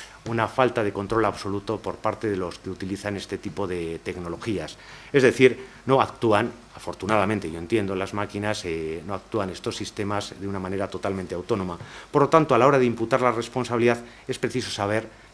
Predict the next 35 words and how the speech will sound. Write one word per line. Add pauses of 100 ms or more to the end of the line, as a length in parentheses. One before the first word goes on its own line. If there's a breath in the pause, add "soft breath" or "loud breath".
quién
supervisa,
quién
controla
el
robot, (180)
porque
va
a
ser,
eh, (100)
responsable (240 loud breath)
o
debe
ser,
eh,
responsable,
¿no? (880 loud breath)
Se
suele
decir
en
el
ámbito
de
la
responsabilidad,
¿no?
Pues
que
estos
sistemas
son
imprevisibles,
¿no?